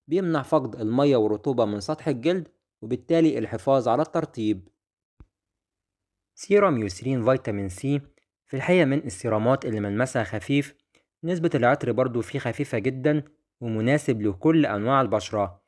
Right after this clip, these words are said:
تركيبته نون كوميدوجينيك، لا يسبب انسداد للمسام، ومناسب برضو إنك تستخدميه كميك اب بيس أو أساس للمكياج.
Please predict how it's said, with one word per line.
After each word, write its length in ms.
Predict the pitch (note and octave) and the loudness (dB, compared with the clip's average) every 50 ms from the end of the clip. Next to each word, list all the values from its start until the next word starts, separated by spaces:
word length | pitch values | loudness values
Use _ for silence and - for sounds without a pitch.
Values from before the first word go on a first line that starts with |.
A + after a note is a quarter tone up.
| _ _ _ _ _ _ _ - | _ _ _ _ _ _ _ -14
تركيبته 540 | - C#3+ - F#3+ F#3 - - - F3 E3 B2+ | -12 -8 -2 -2 -4 -2 0 0 0 0 2
نون 220 | A#2 B2 C3+ D3 | 0 0 0 0
كوميدوجينيك، 800 | C#3+ - C3+ B2 A#2 G#2 G#2+ G2 G#2+ C3 C#3+ D#3+ D#3+ - - _ _ _ _ _ - | 0 0 -2 0 0 -2 -2 0 0 2 2 2 2 0 -6 _ _ _ _ _ -10
لا 160 | A#2 A#2+ C#3+ | -4 0 2
يسبب 580 | D#3+ D#3+ C#3+ A#2 - D3 C#3 C3 B2+ C#3+ C3+ C3+ | 4 4 2 2 0 -2 -2 0 0 -2 -2 0
انسداد 520 | B2 A2 F#2+ - - G#2+ A2 C3 C3+ B2+ | -4 -6 -6 -4 -4 0 2 2 2 4
للمسام، 640 | C3+ C#3+ D3+ D3+ C3+ - - B2 A2 G#2 G2 F#2+ F#2+ _ _ _ _ _ _ _ _ _ - | 2 2 2 2 2 0 -2 -2 -2 -2 -4 -6 -10 _ _ _ _ _ _ _ _ _ -12
ومناسب 540 | A#2+ A#2 A#2 A2+ A2 A2+ C3 C3+ - - A2+ | -8 -6 -4 -2 0 0 -2 -2 -2 -4 -2
برضو 280 | G#2 C3 C3+ B2 A#2 C3 | 2 2 2 2 0 -4
إنك 260 | C3 A#2+ B2 A#2 - | -2 0 -2 -2 -2
تستخدميه 560 | - A#2+ - - B2+ A#2 G#2+ B2 C3 C3+ B2 | -6 -10 -8 -4 -4 -2 0 0 0 0 0
كميك 400 | - - A#2+ A#2 C3 D3 - D#3+ | 0 -2 -2 0 0 0 0 0
اب 160 | C#3+ B2 A2 | -2 0 2
بيس 260 | B2+ C#3+ D#3 D3 D3 | 2 4 2 2 0
أو 200 | - - A2 A2 | -4 -4 -4 -2
أساس 460 | A2+ G#2 - - B2 B2 A#2+ - - D3 | -2 -4 -2 0 2 2 2 2 0 0
للمكياج. 720 | D#3 E3+ E3 D#3 D#3 - B2+ A2+ G#2+ G#2 G2+ G2 F#2+ - | 2 2 2 0 0 2 2 4 4 4 2 0 -4 -10